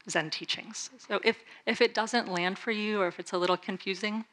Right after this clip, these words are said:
don't worry about it. The more you're exposed to teachings on emptiness, um, the more it starts to sink in. Um, so rather than listen with, for, um, an intellectual understanding tonight,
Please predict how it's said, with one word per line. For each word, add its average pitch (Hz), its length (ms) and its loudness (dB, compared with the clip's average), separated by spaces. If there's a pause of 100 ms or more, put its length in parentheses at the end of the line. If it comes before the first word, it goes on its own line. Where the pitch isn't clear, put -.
(600)
don't 277 200 2
worry 190 280 6
about 147 280 -2
it. 165 100 -16 (340)
The 196 120 0
more 214 220 4
you're 247 200 6
exposed 180 600 0
to 214 100 2
teachings 196 460 -4
on 185 60 2
emptiness, 175 720 -4 (320)
um, 175 420 6 (160)
the 196 120 4
more 196 240 8
it 190 100 0
starts - 340 -6
to 190 120 -2
sink 165 400 -8
in. 131 180 -10 (720)
Um, 170 260 -2
so 190 300 2 (440)
rather 254 380 6
than 240 140 4
listen 196 360 2
with, 185 140 4
for, 190 320 6
um, 165 420 6 (220)
an 202 140 0
intellectual 208 920 2
understanding 196 760 0
tonight, 269 460 -2